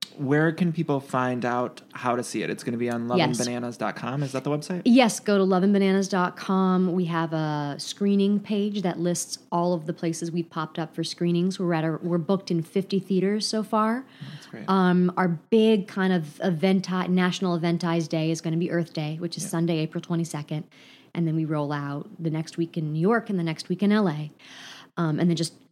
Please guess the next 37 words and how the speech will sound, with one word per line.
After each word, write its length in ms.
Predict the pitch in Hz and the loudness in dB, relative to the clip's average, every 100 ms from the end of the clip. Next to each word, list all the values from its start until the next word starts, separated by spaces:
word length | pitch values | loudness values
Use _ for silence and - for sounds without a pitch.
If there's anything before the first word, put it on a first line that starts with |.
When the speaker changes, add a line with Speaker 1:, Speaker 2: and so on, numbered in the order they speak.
| - | 0
Speaker 2:
all 140 | 196 180 | 2 2
across 340 | 180 170 - | 0 -6 -6
the 100 | - | -10
country. 440 | - 185 - 170 165 - - - - | -4 -2 -2 -6 -6 -16 -18 -12 2
Um, 420 | 202 190 180 175 - | 4 6 6 4 2
and 240 | 208 190 165 | 4 4 6
then, 480 | 262 294 247 226 - | 6 8 6 4 4
uh, 320 | 196 190 185 175 - | 4 4 4 2 2
also 500 | 220 294 - 220 190 | 4 4 4 4 4
on 160 | 170 180 | 4 2
loveandbananas 560 | 175 170 170 165 165 | 2 2 2 2 0
dot 220 | 165 151 - | -2 -6 -6
com, 400 | 175 170 165 170 | -4 -2 -2 -2
it's, 480 | 175 - - - - _ _ _ _ _ | -4 -4 -8 -12 -20 _ _ _ _ _
you 140 | 233 196 | 0 0
know, 80 | |
it's, 160 | 180 - - | 0 -4 -4
it's 120 | - | -2
a 60 | 226 | -2
cause-oriented 840 | - 269 254 220 196 190 180 170 | 0 2 4 2 2 2 0 -4
film. 360 | - 165 143 | 0 0 0
So 460 | 143 208 180 175 165 - | 0 2 4 4 2 -4
we're 240 | 170 202 202 | 0 2 4
running 320 | 208 196 190 | 4 4 4
an 60 | |
impact 500 | 175 185 160 175 - | 4 2 0 -4 -6
campaign 720 | - 175 160 160 175 160 151 | -6 -6 -6 -4 -4 -4 -6
to, 460 | 156 - 175 165 156 | -8 -8 -4 -2 -2
s-, 200 | - - | -8 -8
with 240 | 180 175 - | -6 -6 -6
really 560 | 180 208 247 202 196 - | -4 0 2 2 0 -2
easy 380 | 202 196 180 170 | 0 2 2 0
action 340 | 165 - 160 | -2 -4 -6
items 360 | 156 151 151 - | -6 -4 -6 -6
people 260 | 180 165 | -6 -6
can 180 | 160 165 | -6 -8
take. 380 | - 147 151 | -6 -10 -10